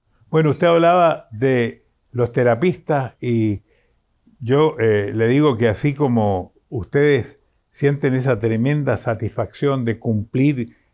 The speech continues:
eh, con la misión que la vida les ha encomendado como médico, para el artista el aplauso es lo más importante. ¿Qué sentiste, José Luis, cuando te reencontraste con el aplauso? La primera vez que cantas en público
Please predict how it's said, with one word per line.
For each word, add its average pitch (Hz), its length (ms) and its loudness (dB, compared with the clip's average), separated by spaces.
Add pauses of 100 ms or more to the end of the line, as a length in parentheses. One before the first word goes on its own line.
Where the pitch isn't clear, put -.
eh, 107 120 -12
con 117 240 0
la 117 100 4
misión 143 440 0
que 101 500 -2
la 110 160 -2
vida 135 220 2
les 117 140 2
ha 110 100 0
encomendado 117 680 -2
como 101 240 -4
médico, 123 520 -4 (380)
para 113 220 -2
el 104 80 0
artista 107 720 -4 (280)
el 107 140 -2
aplauso 143 460 -2
es 107 40 -2
lo 101 120 -4
más 113 180 -2
importante. 92 760 -10 (540)
¿Qué 214 160 2
sentiste, 185 560 -2
José 151 320 -2
Luis, 175 220 0
cuando 139 360 -2
te 127 120 0
reencontraste 127 960 -2
con 135 180 -6
el 110 120 -2
aplauso? 104 640 -4 (400)
La 127 260 -2
primera 143 440 0
vez 151 240 0
que 131 180 -6
cantas 156 540 -2
en 117 220 -4
público 226 720 0